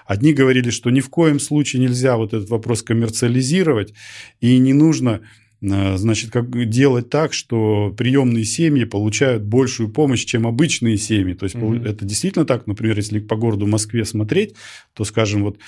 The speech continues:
Speaker 1: э, многодетная семья из трёх человек, э, если это приёмная семья, она получает там порядка ста пятидесяти тысяч из бюджета, вот если на всех
Speaker 2: Мгм.
Speaker 1: посчитать детей.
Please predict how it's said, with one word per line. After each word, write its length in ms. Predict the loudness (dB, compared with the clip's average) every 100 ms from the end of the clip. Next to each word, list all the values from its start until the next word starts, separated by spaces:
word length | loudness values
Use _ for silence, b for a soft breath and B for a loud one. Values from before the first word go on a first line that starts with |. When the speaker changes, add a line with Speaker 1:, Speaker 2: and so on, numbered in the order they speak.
| B B
Speaker 1:
э, 140 | -2 0
многодетная 580 | 2 2 2 0 0 -4
семья 360 | -2 0 2
из 100 | 0 -2
трёх 200 | -4 -4
человек, 500 | -4 0 0 0 -4 b b b b -12
э, 340 | -6 -4 -4 -2
если 380 | 0 0 2 0
это 160 | 0
приёмная 540 | -6 -2 2 2 2 -4
семья, 440 | -4 -4 -2 -2
она 220 | -2 -2
получает 540 | -2 -4 -4 0 0 0
там 120 | -4
порядка 320 | -2 -2 -4
ста 200 | -4 -4
пятидесяти 480 | -4 -6 -6 -6 -8
тысяч 380 | -6 -6 -6 -8
из 80 | -6
бюджета, 440 | -4 -2 -4 -4
вот 180 | -10 -8
если 180 | -8 -2
на 140 | -2
всех 200 | -2 -6 -6
Speaker 2:
Мгм. 60 |
Speaker 1:
посчитать 360 | -6 -6 -4 -4
детей. 380 | -4 -6 -8